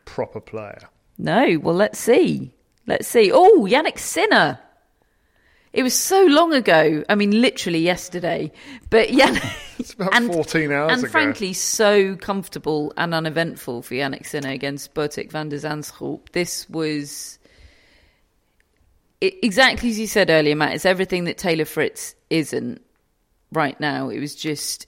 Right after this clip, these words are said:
Speaker 2: efficient and impressive. And I don't want to throw you under the bus, but you'd earmark this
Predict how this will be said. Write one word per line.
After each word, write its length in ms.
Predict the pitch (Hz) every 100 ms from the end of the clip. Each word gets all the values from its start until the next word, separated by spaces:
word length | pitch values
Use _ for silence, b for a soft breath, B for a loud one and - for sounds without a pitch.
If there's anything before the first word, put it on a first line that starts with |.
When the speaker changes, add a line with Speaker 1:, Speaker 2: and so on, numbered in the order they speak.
| _
Speaker 2:
efficient 1200 | 160 - - _ _ - 247 - 233 233 220 - -
and 140 | 160 160
impressive. 800 | 151 - 196 180 - 170 160 -
And 500 | 156 156 151 151 151 b b b b
I 60 | 202
don't 120 | 254
want 120 | 226
to 60 | -
throw 160 | 220
you 200 | 202 185
under 160 | 175 160
the 60 | 170
bus, 320 | 233 165 -
but 100 | -
you'd 220 | 175 185
earmark 380 | 180 180 170 -
this 480 | 180 160 156 - -